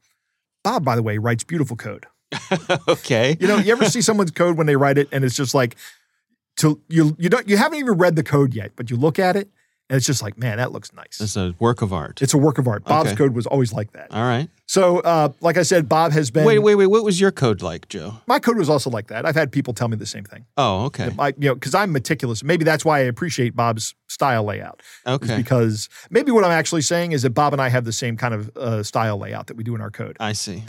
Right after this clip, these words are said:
Speaker 1: <laughs>
Speaker 2: Okay. All right. Good enough. Fair enough.
Speaker 1: But it makes it easier for me to read the code.
Speaker 2: Yeah.
Speaker 1: So, uh, Bob had a,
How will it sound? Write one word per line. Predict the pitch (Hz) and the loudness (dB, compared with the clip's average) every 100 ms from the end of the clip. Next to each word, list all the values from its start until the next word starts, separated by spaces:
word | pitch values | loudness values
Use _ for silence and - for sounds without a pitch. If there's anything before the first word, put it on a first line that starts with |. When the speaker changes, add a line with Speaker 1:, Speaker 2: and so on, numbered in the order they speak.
| - | -4
Speaker 1:
<laughs> | 185 - - | -2 0 -2
Speaker 2:
Okay. | 135 - 101 - _ | -4 -6 -10 -14 _
All | 170 | -8
right. | 254 226 - - | -6 -8 -12 -10
Good | 185 | -6
enough. | 160 202 | -6 -6
Fair | - 175 | -4 -2
enough. | 180 196 _ _ - | -2 -4 _ _ 0
Speaker 1:
But | |
it | 180 | 2
makes | 220 226 | 2 0
it | 196 | -2
easier | 175 175 156 | -2 0 0
for | 156 | 0
me | 147 | 0
to | |
read | 123 127 | 0 -2
the | 113 | -4
code. | 117 107 - _ - | -6 -10 -14 _ -4
Speaker 2:
Yeah. | 175 92 82 _ _ _ _ _ | -2 -2 -8 _ _ _ _ _
Speaker 1:
So, | - 208 196 - | 2 4 4 2
uh, | - 175 170 160 156 _ _ | 0 2 2 0 -4 _ _
Bob | - 196 240 | 0 2 2
had | 190 190 170 | 2 2 2
a, | 156 156 147 139 | 4 4 4 2